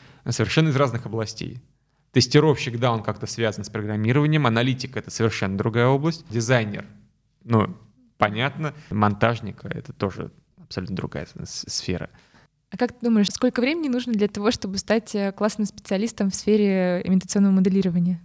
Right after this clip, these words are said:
Speaker 1: А, да, а, это тоже интересный вопрос. Я уверен, что он интересует м-, многих. Для каждой роли по отдельности. Понятно, что если мы говорим про программиста, то однозначно должны быть какие-то навыки программирования. Но щас много курсов, которые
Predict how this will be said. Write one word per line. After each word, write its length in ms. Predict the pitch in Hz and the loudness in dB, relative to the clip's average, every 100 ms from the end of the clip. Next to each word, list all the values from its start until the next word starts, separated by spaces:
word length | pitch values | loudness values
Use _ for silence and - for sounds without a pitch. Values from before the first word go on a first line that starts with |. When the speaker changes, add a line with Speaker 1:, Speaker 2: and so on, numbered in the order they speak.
| _ _ | _ _
Speaker 1:
А, 260 | - 101 101 | -4 -2 -2
да, 460 | 104 127 107 98 - | 0 2 0 -2 -10
а, 680 | - 104 104 101 101 - - - - - - | -4 -2 -2 -4 -6 -8 -12 -14 -16 -12 -4
это 200 | 117 - - _ _ _ | -4 -6 -20 _ _ _
тоже 220 | 139 107 | 2 2
интересный 400 | 101 - 101 - | 0 -6 -8 -2
вопрос. 340 | 104 - 156 - | -2 0 0 0
Я 60 | |
уверен, 240 | 104 104 101 | -2 0 -2
что 200 | - 107 | -4 -4
он 100 | 104 | -2
интересует 600 | 101 117 110 - 113 107 | -4 -2 -2 0 -2 -2
м-, 180 | 110 107 | -6 -6
многих. 540 | 113 113 147 180 117 - - - | -4 0 2 2 -2 -6 -20 -16
Для 160 | - 117 | -8 -6
каждой 340 | 127 139 123 127 | -2 -2 0 2
роли 380 | 170 131 101 - 80 - | 2 2 0 -4 -18 -2
по 80 | 120 | 0
отдельности. 600 | 113 98 87 - - - _ _ - | 0 -2 -8 -14 -16 -18 _ _ -2
Понятно, 380 | 110 131 127 104 | 0 0 -4 -8
что 540 | - 107 101 98 98 | -6 -2 0 2 0
если 280 | 101 101 101 | 0 -2 -4
мы 120 | 101 | -2
говорим 240 | 104 104 | 0 0
про 120 | 95 - | -2 0
программиста, 540 | 113 107 117 156 - | 0 0 -4 -4 -8
то 160 | - 98 | -2 0
однозначно 580 | 95 101 110 101 - 95 | 2 2 2 -2 -4 -6
должны 280 | - - | -6 -4
быть 140 | 101 98 | -4 -4
какие-то 280 | 98 - 107 | -8 -6 -2
навыки 320 | 104 92 - | 0 0 -6
программирования. 840 | - 101 101 127 160 113 98 95 - _ _ _ - | -6 -2 0 0 0 0 -2 -4 -10 _ _ _ -6
Но 160 | 120 | -2
щас 180 | 123 117 | 0 0
много 220 | 123 120 104 | 0 2 0
курсов, 380 | - 143 - - - _ _ _ - | -2 -2 -4 -8 -14 _ _ _ -8
которые 460 | 95 101 113 110 | -4 0 2 2